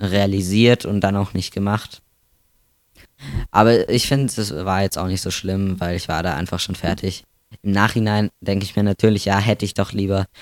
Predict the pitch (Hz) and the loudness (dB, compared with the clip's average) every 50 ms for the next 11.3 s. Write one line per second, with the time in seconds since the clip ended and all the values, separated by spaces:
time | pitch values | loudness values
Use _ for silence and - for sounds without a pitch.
0 | - 143 - 101 98 92 - - 98 95 98 - 113 117 - - - 110 101 - | -18 -8 -6 -4 -4 -4 -4 -4 -6 -6 -2 -2 -2 -2 -2 -2 -2 -2 -2 0
1 | - 104 101 101 - - 98 95 98 101 101 76 67 98 104 107 - - 143 127 | -2 -2 -2 -2 -2 -4 -4 -2 0 0 0 0 0 2 2 2 2 2 2 2
2 | 123 98 104 90 - 92 87 87 85 87 87 - _ _ _ _ _ _ - - | 2 2 0 0 -2 -4 -4 -4 -6 -6 -10 -14 _ _ _ _ _ _ -12 -8
3 | - 90 92 90 90 92 95 - 95 95 - - 92 95 98 101 104 104 - - | -4 -4 -2 -2 -2 -4 -4 -4 -4 -4 -4 -2 -2 0 0 0 0 -2 -4 -8
4 | - _ _ _ _ _ _ _ - - _ _ - 107 107 - - 107 104 - | -14 _ _ _ _ _ _ _ -20 -20 _ _ 0 0 0 0 0 0 0 0
5 | - - - - 120 120 123 123 120 120 127 127 135 139 - - 110 110 107 - | -2 -2 2 2 4 6 6 4 6 6 6 4 4 2 2 4 4 4 4 2
6 | - 98 98 95 95 87 95 87 98 107 117 120 131 151 165 180 190 - _ _ | 0 -2 0 0 -2 -2 0 2 4 4 4 4 4 2 0 0 -2 -6 _ _
7 | _ _ _ _ _ - 139 - - 107 110 110 113 - 113 113 104 80 107 107 | _ _ _ _ _ -18 -18 -8 -2 0 2 2 2 4 4 4 4 4 2 2
8 | 107 104 - - 107 104 101 101 - - 104 104 101 104 110 104 - - - 110 | 0 0 0 2 2 4 4 2 2 0 0 0 2 2 0 0 -2 -2 -2 0
9 | 107 101 98 98 107 107 113 110 110 - - 110 113 113 104 80 95 98 98 101 | 0 0 0 2 2 2 2 0 0 -2 -4 -4 -2 -2 -2 -2 -2 0 0 0
10 | 98 95 90 - 101 95 95 101 101 - - 101 104 101 98 98 107 107 104 - | 0 -2 -2 -2 -2 -2 -2 -2 -2 -2 -2 -2 0 0 0 0 0 0 -2 0
11 | - 104 107 - - | 0 0 -2 -2 -4